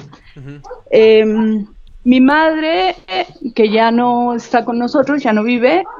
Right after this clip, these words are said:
Speaker 2: eh, es de, ella nació en Polonia,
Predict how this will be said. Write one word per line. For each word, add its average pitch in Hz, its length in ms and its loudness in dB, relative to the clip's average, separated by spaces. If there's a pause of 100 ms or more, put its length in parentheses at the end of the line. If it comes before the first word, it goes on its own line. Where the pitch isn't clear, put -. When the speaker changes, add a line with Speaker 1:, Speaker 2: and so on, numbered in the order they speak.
(120)
Speaker 2:
eh, 185 540 -4 (160)
es 208 500 0 (100)
de, 180 600 2 (1000)
ella 226 260 2
nació 220 320 0
en 208 100 -4
Polonia, 220 640 0